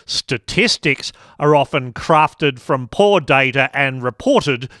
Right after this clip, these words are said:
tendentiously." What a grandiose cunt, tendentiously. How many of you know what tendentiously means? I don't. Tim Wilson M P, Freedom Boy,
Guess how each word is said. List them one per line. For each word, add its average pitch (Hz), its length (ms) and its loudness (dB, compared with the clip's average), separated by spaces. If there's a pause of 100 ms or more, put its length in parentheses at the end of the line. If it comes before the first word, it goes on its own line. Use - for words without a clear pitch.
tendentiously." 120 1400 -4 (1160)
What 233 120 2
a 110 80 0
grandiose 104 720 -4
cunt, - 320 -12
tendentiously. 123 840 -8
How 320 180 -4
many 339 200 -2
of 220 100 -2
you 220 120 2
know 208 260 2
what 180 220 -4
tendentiously 147 920 -4
means? 98 640 -14 (1700)
I 120 140 -12
don't. 90 240 -18 (1500)
Tim 269 220 0
Wilson 208 420 2
M 139 220 0
P, 127 260 -2
Freedom 185 680 0
Boy, 117 420 -4